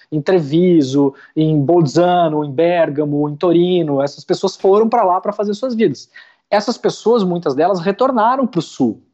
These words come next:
pra ficar com suas famílias, com seus pais, com et cetera e tal. E muitas ainda agora, clandestinamente, porque não podem fazer, continuam retornando.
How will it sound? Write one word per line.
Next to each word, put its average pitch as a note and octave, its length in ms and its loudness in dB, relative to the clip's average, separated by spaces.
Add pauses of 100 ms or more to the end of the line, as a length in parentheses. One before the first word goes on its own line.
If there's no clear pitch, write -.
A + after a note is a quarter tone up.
(140)
pra C#3 100 -2
ficar C#3 300 -2
com C#3+ 120 -8
suas C3 200 -8
famílias, D3+ 680 2
com A#2 160 -10
seus A#2 220 -8
pais, F3 440 2
com B2 360 -6
et B2 160 -8
cetera D3 260 -2
e D3+ 40 -6
tal. - 260 0 (320)
E D#3+ 80 4
muitas G#3 480 2
ainda F3+ 280 0
agora, D3+ 340 0
clandestinamente, D#3 1040 -4
porque C3+ 240 -10
não B2+ 160 -2
podem D3 400 2
fazer, C3 440 0
continuam G#3 500 0
retornando. B3 640 -2